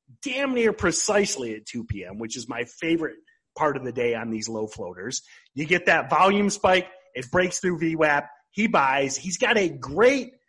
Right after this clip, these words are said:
stop area, because if it doesn't work, you can see his green entry. If that, you know, that big green candle that worked for him,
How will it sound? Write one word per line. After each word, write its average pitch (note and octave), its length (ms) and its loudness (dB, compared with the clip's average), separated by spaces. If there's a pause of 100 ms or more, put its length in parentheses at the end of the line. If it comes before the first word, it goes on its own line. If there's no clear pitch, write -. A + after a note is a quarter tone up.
(260)
stop A#3 680 2 (640)
area, D#3 680 4 (300)
because F3+ 460 2
if A3 120 0
it A3 160 -4
doesn't B3 360 4
work, - 360 2 (640)
you D#3+ 160 -8
can D#3+ 120 -4
see A#3+ 140 -2
his B3 100 0
green F3 300 -2
entry. G#2 480 -8 (360)
If F#3+ 180 -10
that, B3 240 2 (240)
you D#3 120 0
know, D3 80 0
that C#3+ 280 -6
big F3+ 220 -4
green F#3+ 300 0
candle D#3+ 380 -2
that A#2 200 -4
worked A#3 320 2
for - 240 -12
him, - 200 -12